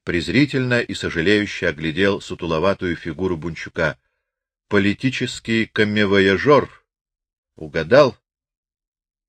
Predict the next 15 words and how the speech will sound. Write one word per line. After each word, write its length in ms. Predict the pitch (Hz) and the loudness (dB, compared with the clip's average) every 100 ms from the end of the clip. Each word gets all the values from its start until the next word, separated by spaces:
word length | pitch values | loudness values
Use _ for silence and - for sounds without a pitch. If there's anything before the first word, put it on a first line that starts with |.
| _ _ _ _ _ _ _ - | _ _ _ _ _ _ _ -12
Не 100 | 87 | -8
дожидаясь 540 | 85 95 98 92 - | -4 0 2 2 0
ответа, 440 | 85 - 123 131 120 | -6 2 2 2 -2
повернулся, 840 | 92 80 78 127 147 - 131 123 _ _ - | -2 -2 -2 -2 -2 0 0 0 _ _ -6
размашисто 880 | 80 69 76 104 104 98 - 95 80 | -4 -4 -4 -4 -4 -12 -4 -2 -2
зашагал. 580 | 82 - 71 73 67 _ _ _ _ _ _ _ _ _ _ _ _ _ _ - | -4 -6 -6 -6 -8 _ _ _ _ _ _ _ _ _ _ _ _ _ _ -12
У 100 | 92 | -10
своего 440 | - 98 107 151 | -4 2 4 4
вагона 420 | 147 101 143 180 156 | 2 2 2 0 0
Бунчука 520 | 127 101 208 131 147 | -4 -4 -4 0 0
встретил 500 | - 98 127 127 123 | -2 -2 0 0 -6
Дугин. 440 | 98 90 76 65 _ _ _ _ _ _ _ | -4 -4 -6 -10 _ _ _ _ _ _ _
«Че 200 | - 175 | 4 4
ж 120 | - | 4
ты? 220 | - 69 | -6 -12